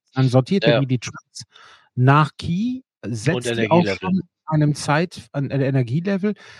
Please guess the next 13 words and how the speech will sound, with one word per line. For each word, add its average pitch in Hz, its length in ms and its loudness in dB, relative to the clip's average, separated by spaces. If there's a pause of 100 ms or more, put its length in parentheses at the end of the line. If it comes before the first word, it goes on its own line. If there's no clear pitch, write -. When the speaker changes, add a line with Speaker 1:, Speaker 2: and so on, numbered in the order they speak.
(160)
Speaker 1:
setzt 139 380 -2
die 190 80 -2
in 151 100 -2
einem 131 340 -2
Timeframe 180 680 -2
untereinander 165 680 0
und 139 160 2
macht 156 280 0
schon 156 320 -2
Auto-Transitions. 110 1400 0 (460)
Speaker 2:
Ja, 151 200 2
ja. 185 80 2
Speaker 1:
So. 95 200 2